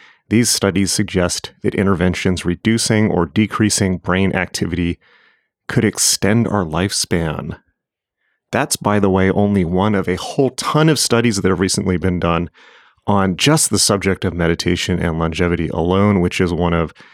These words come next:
a seemingly infinite number of benefits for the practice. A lot of people recently have been talking about the ability of meditation to lengthen your telomeres,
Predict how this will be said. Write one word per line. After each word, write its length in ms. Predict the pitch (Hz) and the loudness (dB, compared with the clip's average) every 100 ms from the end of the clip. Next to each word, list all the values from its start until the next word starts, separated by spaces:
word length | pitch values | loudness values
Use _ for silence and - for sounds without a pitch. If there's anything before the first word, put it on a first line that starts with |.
| - _ | -20 _
a 80 | 98 | -2
seemingly 560 | - - 107 104 87 85 | 2 2 2 2 2 2
infinite 440 | 101 101 95 87 | 0 0 0 0
number 360 | 87 87 85 80 | 0 0 -2 -4
of 100 | 78 | -4
benefits 680 | 82 85 - 80 - - - - - _ _ | -4 -4 -4 -6 -4 -8 -10 -20 -20 _ _
for 460 | - - 90 87 | -6 -2 0 0
the 100 | - | -2
practice. 640 | 87 - 95 - - 78 - | -4 -2 -2 -2 -4 -2 -2
A 80 | 92 | 0
lot 200 | 92 95 | 0 0
of 60 | - | -2
people 240 | 101 92 | -2 2
recently 480 | 90 87 - 90 87 | 2 0 0 0 0
have 240 | 87 85 | -2 -4
been 160 | 87 82 | -2 -2
talking 480 | - 90 92 92 87 | -2 -2 -2 -2 0
about 300 | 87 85 85 | 0 -2 -2
the 100 | 85 | -2
ability 560 | 80 90 95 87 82 - - - _ _ - | 0 0 2 0 -2 -10 -20 -20 _ _ -2
of 400 | 95 90 85 - _ _ _ _ - | 0 0 -2 -6 _ _ _ _ -4
meditation 760 | 107 98 98 110 107 - 113 98 | 0 0 2 2 2 2 0 2
to 240 | - 104 | 2 2
lengthen 560 | 90 95 113 - 110 98 | 2 0 0 0 0 2
your 160 | 85 | 0
telomeres, 800 | - - 117 95 85 85 123 - | 0 0 0 0 2 2 2 0